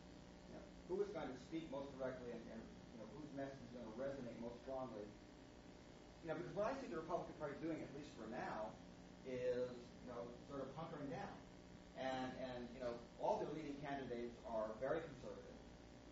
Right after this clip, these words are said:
You know, the message is, seems to be pretty consistently, let's get back to our conservative roots and traditions.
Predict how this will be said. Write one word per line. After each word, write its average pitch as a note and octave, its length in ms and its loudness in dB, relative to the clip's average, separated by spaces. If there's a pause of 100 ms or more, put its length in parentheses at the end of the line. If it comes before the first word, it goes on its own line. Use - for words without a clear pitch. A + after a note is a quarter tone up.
(140)
You - 80 -4
know, - 80 -6 (300)
the C3 60 2
message E3 400 4
is, C3+ 280 2
seems D3+ 220 -2
to B2 100 -6
be C3+ 160 -2
pretty E3 240 0 (100)
consistently, C3 600 -2 (160)
let's C#3+ 320 4 (400)
get C3+ 160 2
back D3 320 6
to C#3+ 80 2
our C3 240 2 (160)
conservative B2+ 560 -2 (680)
roots D#3 240 4
and C#3+ 120 -4
traditions. C#3 560 0